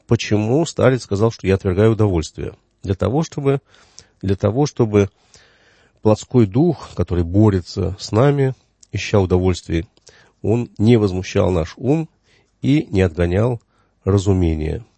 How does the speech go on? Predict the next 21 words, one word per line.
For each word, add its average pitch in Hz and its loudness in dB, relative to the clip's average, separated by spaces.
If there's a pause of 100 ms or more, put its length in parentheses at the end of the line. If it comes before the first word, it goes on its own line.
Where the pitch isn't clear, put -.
(180)
Хотите 139 -4
быть 127 -2
разумными, 113 0 (360)
хотите, 123 -2 (840)
э, 101 2
держать 101 2
свой 95 0
ум 107 0
без 98 2
возмущения, 90 -4
значит, 123 -2 (160)
нужно, 123 0 (160)
по 90 -8
крайней 82 -4
мере, 76 -4
во 76 -6
время 123 -2
поста 120 0 (480)
постараться 110 0
отвергать 95 -2 (380)
удовольствие. 82 -2